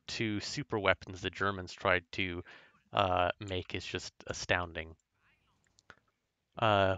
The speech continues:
one of my favorites is in France, they had built, uh, extreme long-range artillery fixed. They're fixed into the banks, uh, and they were literally only designed to fire at London.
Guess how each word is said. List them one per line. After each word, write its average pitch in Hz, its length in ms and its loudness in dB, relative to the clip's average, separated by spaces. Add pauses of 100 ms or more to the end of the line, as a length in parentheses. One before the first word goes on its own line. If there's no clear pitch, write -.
one 135 180 8
of 147 40 8
my 147 140 12
favorites 143 560 6
is 113 580 6 (1300)
in 113 140 0
France, 143 720 6 (100)
they 117 200 8
had 127 280 4
built, - 440 4 (720)
uh, 92 340 6 (360)
extreme 127 600 2
long-range 110 720 2
artillery 110 580 0
fixed. - 640 4 (560)
They're 101 160 6
fixed - 380 2
into 156 200 0
the 147 100 0
banks, - 580 4 (1040)
uh, 92 360 6 (160)
and 110 220 4
they 107 100 10
were 104 120 6
literally 107 560 6
only 123 260 0
designed 104 560 4
to 92 460 -2
fire 90 300 8
at 92 120 0
London. 87 440 0